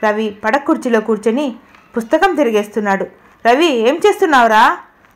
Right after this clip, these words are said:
మూర్తి పిలుపుతో ఈ లోకంలోకి వచ్చాడు. "త్వరగా వచ్చేసావేమిటి ఆఫీస్ నుంచి?" టైమ్ చూసుకుంటూ అడిగాడు. మూర్తి జోబులో నుంచి రెండు టికెట్లు తీసి చూపించాడు. లేచి, "త్వరగా తయారవు,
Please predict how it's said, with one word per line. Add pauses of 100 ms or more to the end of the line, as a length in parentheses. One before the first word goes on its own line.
(120)
మూర్తి
పిలుపుతో (260)
ఈ
లోకంలోకి
వచ్చాడు. (1300)
"త్వరగా
వచ్చేసావేమిటి (120)
ఆఫీస్
నుంచి?" (1080)
టైమ్ (100)
చూసుకుంటూ
అడిగాడు. (440)
మూర్తి
జోబులో
నుంచి (320)
రెండు
టికెట్లు
తీసి
చూపించాడు. (380)
లేచి, (260)
"త్వరగా
తయారవు,